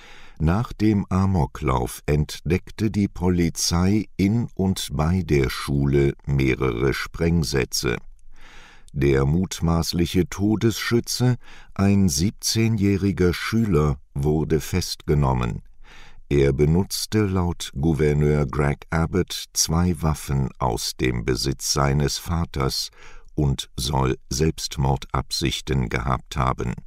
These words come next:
Allein in diesem Jahr gab es bereits zweiundzwanzig Schießereien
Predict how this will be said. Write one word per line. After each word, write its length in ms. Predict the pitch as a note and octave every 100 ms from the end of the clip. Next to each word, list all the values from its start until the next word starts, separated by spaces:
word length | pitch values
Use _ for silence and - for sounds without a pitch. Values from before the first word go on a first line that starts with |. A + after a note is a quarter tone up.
| - - - - - - - - - -
Allein 540 | F2+ F2+ F2+ A#2 C#3 -
in 320 | A2+ A2 G#2+
diesem 480 | F2+ A2 G#2+ G2+ G2
Jahr 440 | D2 F2+ F#2 C#2+
gab 360 | B1 A#1 A#1+ A#1+ -
es 240 | D#2 -
bereits 640 | - D#2+ D#2 F2 E2+ - -
zweiundzwanzig 1400 | - C#2+ E2+ G#3+ - G#2 G2 - F2 E2+ E2+ F2 D#2+ -
Schießereien 1000 | - F2 - E2+ D#2+ F2 F2 C#2 C2